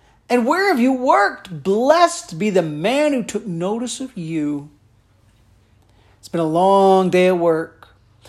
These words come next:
And Ruth comes home with all that she's gleaned. And it's an ephah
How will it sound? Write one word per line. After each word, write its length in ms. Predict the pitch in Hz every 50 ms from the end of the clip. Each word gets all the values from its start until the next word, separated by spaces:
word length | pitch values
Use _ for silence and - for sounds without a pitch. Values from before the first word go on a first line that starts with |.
| - - - -
And 180 | - 185 180 185
Ruth 220 | 240 277 269 269
comes 320 | - 254 254 254 254 214 -
home 220 | 247 262 254 247
with 120 | 233 - - - -
all 440 | 254 247 262 269 277 277 277 277 269
that 140 | 269 262
she's 200 | - 269 269 226
gleaned. 380 | 202 202 190 180 160 151 147 - _ _ _ _ _ _ _ _ _ _ _ _ _ _ _
And 120 | - 170 165
it's 100 | 165 185
an 140 | 175 190 - -
ephah 460 | 240 233 226 - - 156 135 135